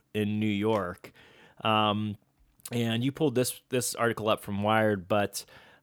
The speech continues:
um, after a year-long search, uh, for the second, uh, headquarters, Amazon announced Thursday that it will no longer open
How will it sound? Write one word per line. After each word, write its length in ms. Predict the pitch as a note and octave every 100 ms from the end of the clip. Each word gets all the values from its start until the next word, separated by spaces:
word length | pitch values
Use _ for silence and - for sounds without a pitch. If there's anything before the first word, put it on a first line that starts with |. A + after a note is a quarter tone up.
| -
um, 380 | A2+ A2 G#2+ G#2+
after 260 | D3 D3+ E3
a 80 | B2+
year-long 580 | A2+ C#3 C#3 C3 B2
search, 760 | A2 - C3+ A#2+ G#2+ - - - -
uh, 240 | A2+ G#2+
for 160 | G#2 A2+
the 80 | G#2
second, 600 | C3 A#2+ A#2+ G#2+ G#2 - - -
uh, 240 | A2 F#2+
headquarters, 720 | G2 F#3 F3+ A#2+ A2+ G#2 G#2 - - -
Amazon 340 | B2 C#3 C#3 C#3+
announced 340 | B2+ B2+ A#2
Thursday 440 | - D#3+ F#3 D#3+ B2+
that 160 | B2+ A#2+
it 80 | G#2
will 180 | A#2 A2+
no 220 | B2 F#3
longer 480 | G3+ C#3+ D3 C#3 -
open 380 | A#2+ B2 A#2+